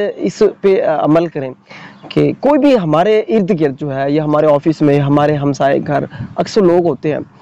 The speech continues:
अ, जो उनको एक मान होता है। क्योंकि दोस्तों, यार, ये, ये, ये जो ईद, छोटी ईद होती है ना, ये जो साल में एक मरतबा आती है, मतलब, ये पैसे, जो ईदी लेने वाली जो ईद होती है ना, साल में एक मरतबा आती है। बड़ी जो ईद होती है, उसके ऊपर तो आपको पता है, लोग गोश्त की, अ, वो दरख्वास्त करते हैं,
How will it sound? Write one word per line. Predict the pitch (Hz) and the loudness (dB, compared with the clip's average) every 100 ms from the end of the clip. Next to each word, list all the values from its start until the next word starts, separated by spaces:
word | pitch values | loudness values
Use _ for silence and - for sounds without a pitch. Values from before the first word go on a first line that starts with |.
| - - - | -20 -16 -2
अ, | 139 135 | 2 2
जो | - | 2
उनको | 180 214 - | 0 0 2
एक | 226 - | 0 2
मान | 165 151 175 | 0 2 2
होता | 147 143 | 0 -4
है। | 135 | -10
क्योंकि | 175 226 | -2 0
दोस्तों, | 226 214 226 | 0 2 2
यार, | 226 | 2
ये, | 233 302 | 0 -2
ये, | 233 240 | -2 0
ये | 247 | 0
जो | 220 | 2
ईद, | 254 247 | 2 0
छोटी | 196 220 240 | 0 -2 0
ईद | 247 | 0
होती | 160 | 0
है | 202 208 | 0 -2
ना, | 147 175 | -2 -2
ये | 175 | 0
जो | 165 180 | -2 -4
साल | - 170 185 | -2 0 0
में | 180 | -2
एक | |
मरतबा | 156 131 135 131 | -6 -12 -10 -10
आती | - | -8
है, | 139 | -6
मतलब, | 170 202 | -2 0
ये | 233 | 0
पैसे, | - 190 214 | 0 0 0
जो | 190 196 | 0 -2
ईदी | 214 196 | 0 2
लेने | 226 196 | 4 2
वाली | 185 175 | 2 2
जो | 175 | 4
ईद | 170 165 | 2 2
होती | 139 160 | 0 -2
है | |
ना, | |
साल | 170 139 143 | -2 0 2
में | 139 | 0
एक | |
मरतबा | 131 123 - 117 | -2 -6 -4 -6
आती | - | -6
है। | - _ _ - - - - | -12 _ _ -20 -20 -16 -2
बड़ी | 160 214 | 0 0
जो | 233 | 0
ईद | 226 | 0
होती | 214 151 | 0 0
है, | 214 | -2
उसके | 190 - | -2 -2
ऊपर | 175 175 | -2 0
तो | |
आपको | 170 165 | 0 -2
पता | 156 143 | -8 -4
है, | 156 | 0
लोग | 147 147 - - | 0 -2 -6 -2
गोश्त | 131 143 | 0 0
की, | - 160 147 | -2 0 2
अ, | - 139 131 131 131 131 127 | 0 -2 0 0 0 -2 0
वो | 123 127 | 2 2
दरख्वास्त | 127 - 143 - | 2 0 -2 0
करते | 135 - | -4 -2
हैं, | 180 | -4